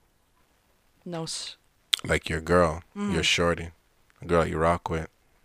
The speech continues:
Speaker 2: On and off. She probably has
Speaker 1: Not
Speaker 2: a situ-
Speaker 1: taken seriously
Speaker 2: Yeah, she
Speaker 1: fully.
Speaker 2: probably has a situation. She's a girl. She's a girl you missionary too hard.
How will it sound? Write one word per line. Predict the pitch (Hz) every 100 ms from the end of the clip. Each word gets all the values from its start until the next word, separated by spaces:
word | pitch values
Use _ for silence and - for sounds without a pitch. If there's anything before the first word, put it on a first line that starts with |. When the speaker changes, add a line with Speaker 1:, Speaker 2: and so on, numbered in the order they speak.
| _ _ _
Speaker 2:
On | - 82
and | 82 82
off. | 85 85 87 - - _ _ _ _ _ _ _ _ _ _ _ _ _ _ _ _ _ _ _ _ _
She | - -
probably | - 85
has | 85
Speaker 1:
Not | 80 170
Speaker 2:
a |
situ- | 190 -
Speaker 1:
taken | - 180
seriously | 170 180 170 170 - 180
Speaker 2:
Yeah, | 87
she | 160 -
Speaker 1:
fully. |
Speaker 2:
probably | 92 87 85
has | 85
a | 80
situation. | - 82 85 82 82 -
She's | 82 98
a | 95
girl. | 90 101
She's | - 113
a | 107
girl | 101 101
you | 90
missionary | 95 - 95 85 78
too | - 85
hard. | 82 85